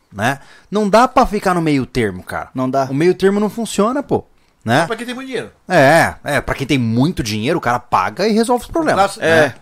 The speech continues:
Speaker 3: o classe
Speaker 1: É.
Speaker 3: média, o classe média não aguenta.
Speaker 2: Não.
Speaker 1: Não.
Speaker 2: Ou lá ou cá, né?
Speaker 1: É, exatamente. Mas vamos voltar pras estradas, porque eu acho que é um ponto importante, tá? Temos um terreno aceitável.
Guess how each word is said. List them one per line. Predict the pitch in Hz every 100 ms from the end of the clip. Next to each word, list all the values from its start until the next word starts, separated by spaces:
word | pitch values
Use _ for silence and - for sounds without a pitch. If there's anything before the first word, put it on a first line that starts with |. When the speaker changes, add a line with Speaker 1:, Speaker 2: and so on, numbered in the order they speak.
| -
Speaker 3:
o | 160
classe | 127 190 95 190
Speaker 1:
É. |
Speaker 3:
média, | 160 170 190
o | 196
classe | 180 170
média | 170 160
não | 202
aguenta. | 208 113 _ -
Speaker 2:
Não. | 165
Speaker 1:
Não. | 95 - - _ -
Speaker 2:
Ou | 151
lá | 160 175
ou | 220
cá, | - 147
né? | 135 143 _ -
Speaker 1:
É, | 113 104 80 - _ -
exatamente. | 110 120 165 127
Mas | 175
vamos | 226 233
voltar | 214
pras | 185 156
estradas, | 135 113 85 95 -
porque | 120
eu |
acho | 127 -
que |
é | 127
um |
ponto | 135 135
importante, | 147 156 131 104 90 - -
tá? | - 123 - - - - _ -
Temos | 208 208
um | 185
terreno | 185 151 180
aceitável. | 175 190 180 120 98 -